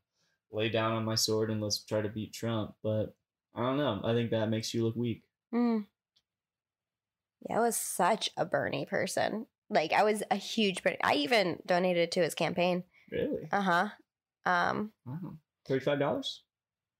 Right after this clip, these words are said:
Speaker 2: I think I did ten dollars a month for, like, three or four months.
Speaker 1: Whoa.
Speaker 2: Yeah.
Speaker 1: Wow.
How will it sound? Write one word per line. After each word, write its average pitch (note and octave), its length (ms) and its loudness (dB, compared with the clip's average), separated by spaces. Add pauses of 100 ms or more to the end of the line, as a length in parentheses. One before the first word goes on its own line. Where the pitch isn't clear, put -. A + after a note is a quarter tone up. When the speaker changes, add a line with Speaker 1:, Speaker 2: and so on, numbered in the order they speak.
(360)
Speaker 2:
I C4+ 100 2
think D#4 160 2
I F4+ 80 4
did F#4 160 2
ten C4 280 2
dollars A#3 360 4
a G#3 80 0
month G3+ 300 2
for, G#3+ 120 2
like, E3 320 2 (320)
three G3 260 4
or F3+ 80 4
four F#3 220 2
months. E3+ 560 0 (100)
Speaker 1:
Whoa. F#3+ 680 0
Speaker 2:
Yeah. G3+ 380 4 (100)
Speaker 1:
Wow. D#3 420 -10